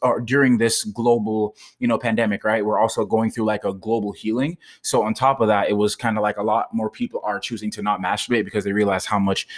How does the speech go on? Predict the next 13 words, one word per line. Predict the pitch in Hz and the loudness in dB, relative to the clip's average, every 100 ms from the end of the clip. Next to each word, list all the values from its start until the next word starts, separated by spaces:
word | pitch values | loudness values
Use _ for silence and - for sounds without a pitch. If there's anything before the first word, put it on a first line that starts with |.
| - | -2
um, | 104 98 | 2 2
health | 117 110 101 | 2 0 0
benefits | 101 95 98 - | 0 0 -4 -4
there | 95 | -6
is | 92 | -4
to | - 98 | -4 -4
it. | - _ - - | -4 _ -14 0
Now, | 147 | 2
mind | 151 131 98 | 4 2 2
you, | 82 - - - - | -2 -8 -18 -4 4
um, | 139 131 117 98 _ - | 6 6 2 -4 _ -2
I'm | 185 147 | 2 4
young, | 139 170 | 4 2